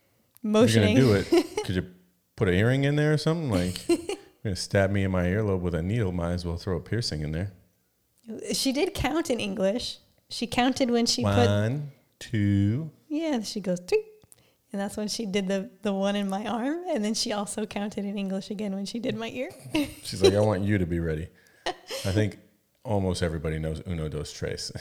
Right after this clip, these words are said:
Speaker 2: <laughs>
Speaker 1: Yeah, seriously.
Speaker 2: But I appreciate it. <laughs>
Speaker 1: And then, uh, Nina's blood work. So she had to get her blood work done 'cause we have to get her teeth cleaned 'cause her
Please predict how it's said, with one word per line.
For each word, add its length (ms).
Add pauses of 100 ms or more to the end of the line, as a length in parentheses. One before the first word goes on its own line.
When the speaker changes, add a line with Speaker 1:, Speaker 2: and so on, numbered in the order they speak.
(320)
Speaker 2:
<laughs> 260
Speaker 1:
Yeah, 300
seriously. 580 (260)
Speaker 2:
But 220 (100)
I 40
appreciate 440
it. 200
<laughs> 60 (560)
Speaker 1:
And 200
then, 300
uh, 320
Nina's 400
blood 260
work. 380
So 180
she 140
had 140
to 40
get 120
her 80
blood 200
work 220
done 220
'cause 180
we 140
have 180
to 80
get 140
her 60
teeth 300
cleaned 280
'cause 120
her 140